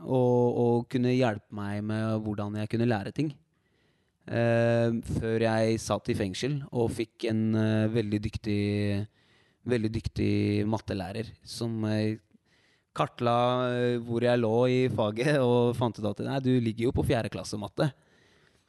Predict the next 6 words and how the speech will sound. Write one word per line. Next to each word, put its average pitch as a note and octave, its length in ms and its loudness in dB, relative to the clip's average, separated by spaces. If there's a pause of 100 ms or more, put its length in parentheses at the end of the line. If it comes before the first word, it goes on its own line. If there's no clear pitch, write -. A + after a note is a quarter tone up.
(380)
Ehm, A#2 840 0 (840)
men B2 180 2
han B2 260 2
var A2 220 4
veldig G#2 280 -2
dedikert, G#2 460 -6